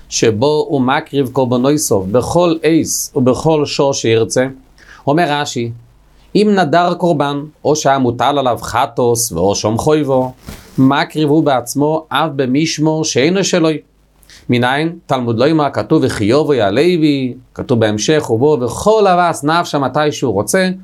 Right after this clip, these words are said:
וכתוב שם, "ושרש הוא עצמו עושה את העבודה". ממשיכה הברייתא,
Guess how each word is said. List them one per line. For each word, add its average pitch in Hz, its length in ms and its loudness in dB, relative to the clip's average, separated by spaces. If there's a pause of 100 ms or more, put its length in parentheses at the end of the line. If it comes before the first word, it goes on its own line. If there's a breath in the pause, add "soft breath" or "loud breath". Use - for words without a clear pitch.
(360 loud breath)
וכתוב 156 420 0
שם, 143 320 0
"ושרש 147 920 0
הוא 151 140 2
עצמו 131 300 -2
עושה 135 240 0
את 120 100 0
העבודה". 87 340 -2 (720 loud breath)
ממשיכה 160 400 0
הברייתא, 113 380 -4